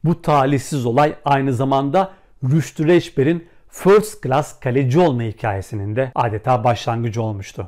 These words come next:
Rüştü o gün sahaya girerken o kadar heyecanlıydı ki kaleci eldivenlerinden bir tanesini düşürmüş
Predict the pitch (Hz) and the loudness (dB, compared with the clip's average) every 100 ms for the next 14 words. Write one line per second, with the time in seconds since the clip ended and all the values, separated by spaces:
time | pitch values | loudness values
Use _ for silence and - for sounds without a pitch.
0 | - 151 180 - 190 175 151 175 - 170 | -2 0 0 0 2 2 2 0 0 2
1 | 175 160 180 175 196 185 - 170 202 196 | 2 4 2 2 0 -4 -2 0 2 2
2 | 247 170 160 151 180 185 190 190 214 214 | 4 4 2 2 0 0 -2 -4 -2 -4
3 | - _ _ - 160 170 165 220 202 165 | -4 _ _ -4 2 4 2 4 4 4
4 | 165 160 143 135 131 123 139 170 143 127 | 2 2 0 0 0 -2 -2 -2 -2 -2
5 | - 131 156 - 139 151 - | -4 -2 -2 -2 -4 -4 -8